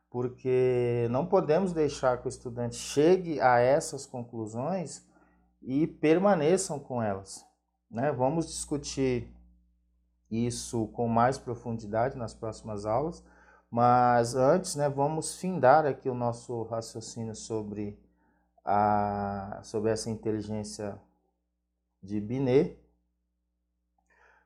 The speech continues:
pra gente chegar até lá, né? Demorou mais de cem anos pra surgir alguém,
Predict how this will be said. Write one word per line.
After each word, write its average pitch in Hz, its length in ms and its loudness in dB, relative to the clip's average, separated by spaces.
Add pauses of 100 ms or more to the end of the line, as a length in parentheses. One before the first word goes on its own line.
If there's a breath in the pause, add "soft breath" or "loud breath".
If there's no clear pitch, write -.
(140)
pra 127 460 8
gente 127 600 -4 (1160)
chegar 120 440 6
até 120 220 4
lá, 95 220 6
né? 113 160 -4
Demorou 151 420 4
mais 180 380 4
de 180 120 -2
cem 151 360 -2
anos 165 320 0
pra 135 240 0
surgir 131 600 -2
alguém, 120 540 2